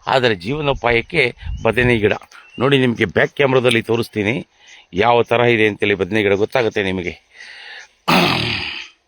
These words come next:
ಸಮುದ್ರೋಪ-, ಸಮುದ್ರದ ರೀತಿ ಕಾಣ್ತಾ ಇದೆ ಬದನೆ ಗಿಡ. ನೀವು ಎಲ್ಲಿಂದ ಎಲ್ಲಿಗನ ನೋಡಿ ನೀವು,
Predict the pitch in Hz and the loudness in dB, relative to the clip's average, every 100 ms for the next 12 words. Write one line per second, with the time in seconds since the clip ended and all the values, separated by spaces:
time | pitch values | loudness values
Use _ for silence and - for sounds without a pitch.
0 | _ _ _ _ _ - - - - - | _ _ _ _ _ -20 -20 -20 -20 -20
1 | - - _ _ _ _ _ _ _ - | -20 -20 _ _ _ _ _ _ _ -10
2 | - 151 170 143 131 165 175 170 175 127 | -4 0 0 -2 0 4 4 2 0 -2
3 | 131 165 147 170 160 143 160 165 156 151 | -2 -4 0 2 4 4 2 0 0 2
4 | 156 139 123 117 147 143 139 139 117 170 | 2 2 2 2 2 2 0 0 0 -2
5 | 156 147 147 151 143 135 135 120 95 | -2 -2 -2 -2 -2 -4 -4 -6 -8